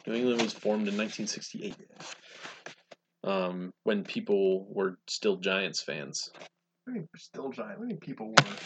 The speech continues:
Speaker 2: There's plenty of Giants
Speaker 1: Up
Speaker 2: fans
Speaker 1: here.
Speaker 2: out there. Oh, up here.
Speaker 1: Up
Speaker 2: Yeah.
Speaker 1: here, there
Speaker 2: That's 'cause
Speaker 1: was,
Speaker 2: there was no Patriots
Speaker 1: there was,
Speaker 2: yet.
Speaker 1: they were, they were playing Giants
Speaker 2: Yeah.
Speaker 1: games, and, and then when the Patriots came out, they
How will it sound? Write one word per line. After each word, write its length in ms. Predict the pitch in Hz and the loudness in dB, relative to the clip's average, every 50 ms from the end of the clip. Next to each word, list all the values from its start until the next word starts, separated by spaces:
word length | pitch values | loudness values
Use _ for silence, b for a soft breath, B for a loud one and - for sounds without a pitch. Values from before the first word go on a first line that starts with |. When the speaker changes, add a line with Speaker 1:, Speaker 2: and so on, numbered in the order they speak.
| - - - - - | -14 -14 -14 -8 -8
Speaker 2:
There's 120 | 135 - | -8 -6
plenty 220 | - - 208 185 - | -4 -4 -2 -2 -4
of 80 | - | -4
Giants 320 | - - - - - - - | -6 -8 -8 -8 0 0 0
Speaker 1:
Up 80 | 117 | 2
Speaker 2:
fans 60 | - 160 | 6 8
Speaker 1:
here. 160 | 208 226 - | 8 8 8
Speaker 2:
out 120 | - - - | 4 0 -6
there. 160 | 101 98 - - - - - - - - - | -8 -10 -10 -4 -2 -2 -2 -2 -4 -8 -6
Oh, 120 | 143 131 110 | -6 -4 -4
up 140 | 107 - - | -6 -6 -4
here. 200 | 151 123 104 110 | -4 -4 2 4
Speaker 1:
Up 80 | 120 120 | 4 4
Speaker 2:
Yeah. 40 | - | 6
Speaker 1:
here, 260 | - 175 185 110 92 | 8 8 10 10 8
there 140 | 104 107 104 104 | 6 6 8 8
Speaker 2:
That's 200 | 101 98 - - | 8 6 4 4
'cause 0 | |
Speaker 1:
was, 160 | 120 110 - | 2 2 2
Speaker 2:
there 100 | - 110 | 0 -2
was 20 | 98 | -6
no 40 | |
Patriots 260 | - - - 123 - - | -8 -10 -12 -4 2 4
Speaker 1:
there 100 | 120 123 | 6 6
was, 200 | 120 113 98 - | 6 4 2 2
Speaker 2:
yet. 80 | - | 4
Speaker 1:
they 100 | 127 120 | 6 6
were, 140 | 117 117 113 | 8 6 4
they 220 | 113 - - 123 | 4 4 6 8
were 120 | 117 113 113 - - - | 8 8 6 2 -4 -8
playing 340 | - - 123 117 110 110 104 | 0 2 4 4 4 4 4
Giants 540 | 98 120 135 170 151 101 - - - - - | 6 6 6 6 4 2 2 0 0 0 -2
Speaker 2:
Yeah. 60 | - - 101 95 | -2 0 2 2
Speaker 1:
games, 300 | 92 90 95 - - - | 2 0 0 -2 -2 -2
and, 140 | 101 95 92 - _ _ - - | -2 -6 -6 -10 _ _ -8 -4
and 140 | 87 98 98 | -4 -2 0
then 120 | 98 95 | 0 -2
when 100 | 98 98 | -2 -4
the 60 | 98 | -4
Patriots 360 | 95 104 117 117 117 104 90 - | -2 -2 -2 0 0 -2 -2 -2
came 220 | - 90 95 92 | -4 -4 -2 -2
out, 260 | 90 90 92 - - | -2 -2 -2 -4 -4
they 180 | - 92 92 | -4 -4 -4